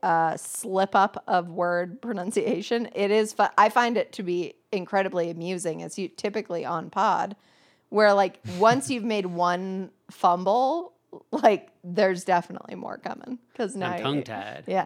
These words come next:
Speaker 2: Yeah.
Speaker 1: <laughs> Yeah. It's my
Speaker 2: Happens to the
Speaker 1: favorite.
Speaker 2: best of us.
Speaker 1: I honestly really do get great joy out of that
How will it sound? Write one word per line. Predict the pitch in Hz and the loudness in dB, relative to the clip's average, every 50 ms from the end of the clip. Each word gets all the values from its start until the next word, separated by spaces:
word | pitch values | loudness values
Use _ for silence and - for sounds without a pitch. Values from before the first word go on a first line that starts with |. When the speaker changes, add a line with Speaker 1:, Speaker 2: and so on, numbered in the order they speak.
| - | 2
Speaker 2:
Yeah. | 202 196 196 190 - 254 269 - 254 - 254 190 311 247 - - 220 - - 233 - - | 0 2 2 2 2 2 2 2 2 2 4 2 2 0 -2 -4 -6 -4 -4 -6 -6 -6
Speaker 1:
<laughs> | _ | _
Yeah. | - - - - - _ _ _ _ - - 480 - - 254 _ - 220 - | -16 -16 -16 -16 -20 _ _ _ _ -18 -18 -18 -16 -18 -20 _ -18 -18 -10
It's | - 214 - - | -8 -10 -8 -2
my | - - | 0 2
Speaker 2:
Happens | - 208 185 | 2 2 0
to | - | 0
the | - | 0
Speaker 1:
favorite. | 214 190 | 0 0
Speaker 2:
best | - 143 151 - - | -2 -4 -4 -6 -14
of | - | -14
us. | - - - - - _ _ _ - | -14 -16 -16 -18 -20 _ _ _ 0
Speaker 1:
I | 175 180 190 | 2 6 6
honestly | 202 202 208 202 196 196 - 220 208 190 | 6 6 6 4 2 0 2 2 2 4
really | 185 190 185 180 185 185 | 4 4 2 4 2 0
do | 180 156 180 190 190 185 - - 139 151 185 | 0 0 0 0 2 0 0 -2 -4 -8 -2
get | 190 175 165 151 - _ _ _ _ _ _ - 196 | 0 0 0 0 -2 _ _ _ _ _ _ -18 -10
great | 190 185 180 170 160 - - - | -6 -2 0 0 0 -2 -6 -6
joy | - 170 160 - - - | -4 -2 -2 -2 -2 -4
out | - 151 | -4 -6
of | - - | -6 -6
that | - - - - | -6 -8 -8 -8